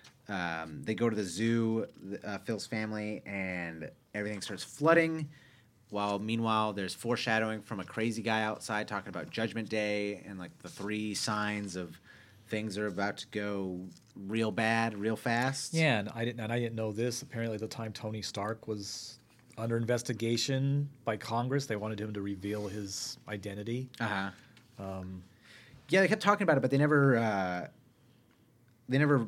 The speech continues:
Speaker 1: acknowledged that he was Iron Man. It was kind of, when they finally did, it was very nonchalantly. It just kept doing this build of, like, "Where's Tony Stark? He's missing." Like, hiring this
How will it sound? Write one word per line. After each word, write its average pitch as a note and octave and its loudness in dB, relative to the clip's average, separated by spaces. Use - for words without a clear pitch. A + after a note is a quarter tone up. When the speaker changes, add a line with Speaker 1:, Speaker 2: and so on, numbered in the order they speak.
Speaker 1:
acknowledged B2 6
that G#2 0
he A2 0
was G#2 2
Iron G#2+ 2
Man. B2+ 0
It C3 0
was B2 0
kind C#3+ 4
of, A#2+ 2
when C3+ 4
they B2 4
finally C3 4
did, A#2 2
it A#2+ 2
was A2+ 2
very B2 4
nonchalantly. A2+ 0
It A#2 -4
just A2+ -2
kept C#3+ 0
doing B2 0
this A2+ -2
build B2+ 2
of, A2 -2
like, G2+ -2
"Where's B2 2
Tony B2 -2
Stark? A#2 0
He's G2 -6
missing." A2 -2
Like, E2+ -8
hiring A2 2
this G#2+ -4